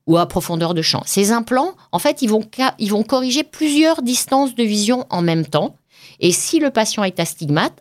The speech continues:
en plus, eh ben, on va mettre un implant multifocal ou à profondeur de champ, ce qu'on appelle torique, donc il va corriger l'astigmatisme. Donc quand on calcule l'implant,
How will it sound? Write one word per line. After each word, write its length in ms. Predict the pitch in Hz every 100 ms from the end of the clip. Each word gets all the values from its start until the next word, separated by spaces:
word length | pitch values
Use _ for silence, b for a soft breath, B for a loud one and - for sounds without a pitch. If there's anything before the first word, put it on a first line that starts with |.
| _
en 100 | 170
plus, 360 | - 302 - _
eh 80 | 160
ben, 220 | 160 -
on 120 | 156
va 140 | 147 143
mettre 280 | 208 -
un 100 | 175
implant 380 | 170 165 165 139 139 _ -
multifocal 840 | 190 254 254 220 - 151 180 233 339 b b
ou 120 | 156
à 40 | 156
profondeur 460 | - 190 185 165
de 80 | 160
champ, 420 | 151 - 240 - _
ce 100 | -
qu'on 140 | 143
appelle 260 | 139 147 139
torique, 460 | _ 247 196 208 _ -
donc 200 | 151 160
il 20 |
va 100 | 156
corriger 300 | 160 147 156
l'astigmatisme. 540 | 147 143 139 139 143 B B B B
Donc 160 | 202 247
quand 140 | 330
on 180 | 302 262 _
calcule 460 | 285 277 - 285 233
l'implant, 420 | 208 202 233